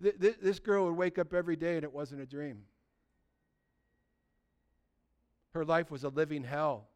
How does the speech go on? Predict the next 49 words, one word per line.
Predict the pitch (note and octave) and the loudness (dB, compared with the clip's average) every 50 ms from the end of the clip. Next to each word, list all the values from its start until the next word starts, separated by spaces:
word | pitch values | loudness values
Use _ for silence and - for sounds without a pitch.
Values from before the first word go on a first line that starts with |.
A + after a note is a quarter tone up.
| _ _ _ _ _ _ _ _ _ _ _ _ | _ _ _ _ _ _ _ _ _ _ _ _
or, | - C#3 C#3+ C#3+ - | -4 -2 -2 -2 -2
or | - C#3+ C#3 | -4 -4 -4
should | - - D#3 D3 | -4 -4 -2 0
I | C#3+ C#3 | 0 -2
say | B2+ - - D3 C#3+ | -2 -4 -2 -2 -2
that | C#3 C#3 C3 | -2 -2 -6
hell | - - D3 D3 D3+ D3 | -6 -4 -2 -2 0 -2
was | C3+ A2+ G#2+ | -2 -6 -6
living | C3 C3+ D#3 D#3+ D#3+ C3 | -6 -6 -4 -4 -4 -6
in | A#2 A2 | -8 -10
her? | G2+ F#2 F2 G#2+ _ _ _ _ _ _ _ _ _ _ _ _ _ _ _ _ _ _ _ _ | -12 -14 -18 -20 _ _ _ _ _ _ _ _ _ _ _ _ _ _ _ _ _ _ _ _
I | C3 | -8
mean, | C3 D3+ E3+ D#3+ | -4 -4 -4 -4
think | - - F3 F#3 F#3 - | -4 -6 -10 -8 -6 -6
about | E3+ C3 C#3+ A#2+ A2 - | -4 -4 -4 -6 -6 -8
this. | C#3+ A#2+ F#2 - - - - _ _ _ _ _ _ _ _ _ _ _ _ _ _ _ _ _ _ _ _ | -12 -14 -12 -14 -18 -20 -20 _ _ _ _ _ _ _ _ _ _ _ _ _ _ _ _ _ _ _ _
How | - - E3+ | -12 -10 -8
long | F3+ F3 F3 F3+ F3 E3+ | -6 -4 -2 -2 0 -2
had | D#3 D3 | -2 -2
those | C#3+ D#3+ D#3+ C#3+ | -2 -2 -2 -4
demons | B2 C3 D#3+ E3+ F3 E3+ D#3 B2 | -4 -4 -4 -4 -2 -4 -6 -6
been | B2+ D3 D#3 D#3+ | -4 -4 -2 -2
in | E3 D#3+ | -2 -2
her? | D3+ C#3+ C3 | -2 -2 -2
How | A#2+ D#3 F3 F3 | 0 2 2 2
long | E3+ E3+ E3+ F3 E3+ E3 | 2 2 2 2 2 0
was | D3 C#3 B2+ | -2 -6 -6
she | - E3 E3+ | -8 -10 -8
being | D3+ D3 F3 E3+ D#3+ | -6 -4 -4 -4 -6
suppressed? | - - D3 - - E3 E3 E3+ E3+ - - | -8 -12 -16 -8 0 4 6 6 6 4 0
And | D3 C#3+ D#3 | -4 -4 -4
at | D#3 C#3+ | -4 -4
the | D#3 D3 | -4 -4
moment | D3 D#3 E3 F3 F3+ F3 E3+ - | -2 0 0 2 0 0 -2 -2
that | D#3+ D3 | -6 -8
sometimes | - - F3 E3+ D#3+ - E3 E3 D3 | -6 -6 -6 -6 -4 -4 -4 -4 -4
she | - - F3+ | -6 -4 -2
would | E3+ D#3+ | -2 0
get | C#3+ E3+ E3+ | 0 0 0
a | E3 | 0
little | D3+ E3 F#3 F3+ | 0 0 0 -2
bit | D3+ C3+ F3 E3 | 0 0 0 0
of | D#3+ - - | 0 -2 -6
clarity | - - E3 E3+ F#3 F#3 F3 D#3+ D#3 | -4 0 2 4 4 4 4 2 0
to | C#3+ - D3 C#3 | -2 -4 -4 0
who | D#3 F#3 F#3 | 0 0 0
she | - - E3+ | -2 -4 -6
really | E3 D#3+ F3+ F3+ E3+ D#3+ D#3 E3 | -4 -2 -2 0 0 0 0 2
is, | F#3+ F#3 E3 - | 2 0 0 -2